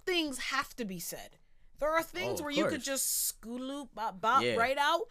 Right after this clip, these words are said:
Speaker 2: Yeah.
Speaker 1: But some things have to be said. And if you're holding on to something because you're scared and you don't wanna talk to this person, you don't wanna talk to that person, and you don't
Speaker 2: Right.
Speaker 1: wanna say what you gotta say, no.
Speaker 2: Right.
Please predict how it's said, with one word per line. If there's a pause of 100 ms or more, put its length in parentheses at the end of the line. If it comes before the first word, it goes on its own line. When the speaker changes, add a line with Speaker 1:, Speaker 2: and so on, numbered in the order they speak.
(100)
Speaker 2:
Yeah.
Speaker 1:
But
some
things
have
to
be
said.
And
if
you're
holding
on
to
something
because
you're
scared (300)
and
you
don't
wanna
talk
to
this
person,
you
don't
wanna
talk
to
that
person,
and
you
don't
Speaker 2:
Right.
Speaker 1:
wanna
say
what
you
gotta
say,
no.
Speaker 2:
Right.